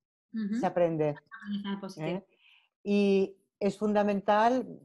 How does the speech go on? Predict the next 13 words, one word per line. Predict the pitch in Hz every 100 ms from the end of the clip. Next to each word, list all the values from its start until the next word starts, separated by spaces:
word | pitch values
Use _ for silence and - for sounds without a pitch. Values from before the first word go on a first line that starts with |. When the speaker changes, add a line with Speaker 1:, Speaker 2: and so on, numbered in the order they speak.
| - _ _ _ -
Speaker 2:
verlo | 160 196 190 202 214 226 -
en | 160
plan | 156 175 170
positivo. | 175 165 151 156 147 147 - _ _ _ _ _ _ _ _ _ _
Aparte | 160 190 180 214 202
que, | 190 175 180 170
eh, | 160 160 160
si | 156 175
estamos | 160 - 185 190 196 - - -
trabajando | 185 175 165 190 202 185
y | 156
gestionando | 170 - 165 165 196 196
personas, | 190 185 196 196 190 285 -